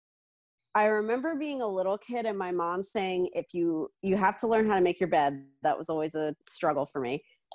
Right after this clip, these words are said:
because if you ever become a nurse, you'll need to know how to do this. And I remember being, like, ten years old and thinking,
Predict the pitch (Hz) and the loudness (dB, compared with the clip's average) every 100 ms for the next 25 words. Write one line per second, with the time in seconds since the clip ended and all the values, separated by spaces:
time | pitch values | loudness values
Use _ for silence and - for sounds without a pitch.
0 | - 196 180 185 170 165 170 - - 175 | 2 2 4 4 6 4 2 -2 -4 -2
1 | 185 - 190 208 226 254 214 180 175 160 | 0 2 2 2 -2 -4 -2 0 2 2
2 | 135 131 - - 151 147 143 139 160 135 | 0 -2 -6 -4 -2 0 -2 -2 -4 -4
3 | 156 135 139 143 101 73 - - 156 160 | -2 -2 -2 -2 -2 -4 -4 -2 0 0
4 | 165 170 175 180 180 175 160 156 - 175 | 2 2 0 0 0 2 0 -4 -4 0
5 | 175 175 165 139 143 147 147 143 135 | 0 0 -2 -2 -4 -8 -8 -6 -6